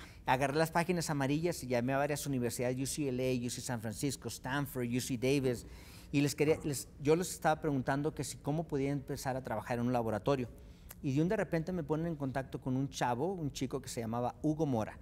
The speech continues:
que él fue una pa-, una persona muy simbólica en mi vida. La hermana de él había fallecido de un tumor cerebral, cáncer, y, este, tenía, había una, ella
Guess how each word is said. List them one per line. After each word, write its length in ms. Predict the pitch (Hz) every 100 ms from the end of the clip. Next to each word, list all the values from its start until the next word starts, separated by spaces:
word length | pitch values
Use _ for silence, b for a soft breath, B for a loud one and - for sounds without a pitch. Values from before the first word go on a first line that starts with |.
| b -
que 80 |
él 80 | 139
fue 180 | - 160
una 260 | 156 156 147
pa-, 160 | 135 151
una 200 | 139 131
persona 500 | - 127 117 135 131
muy 180 | 147 151
simbólica 520 | 165 143 135 135 131
en 80 | 120
mi 80 |
vida. 280 | 113 117 156 b b b b -
La 120 | 120
hermana 460 | 113 117 131 160
de 220 | 160 131 120
él 160 | 269 - - - - - - - -
había 340 | - 98 101 104
fallecido 600 | 143 139 123 - 120 117
de 120 | 113
un 100 | 107
tumor 400 | 127 113 110 123 -
cerebral, 580 | - 107 95 104 135
cáncer, 420 | - 104 95 165 - b b b b b b
y, 400 | 147 156 190 170 -
este, 840 | 135 127 - - - 135 135 - - - -
tenía, 400 | 127 127 139 -
había 300 | 131 127 156
una, 240 | 170 175 -
ella 380 | 156 156 190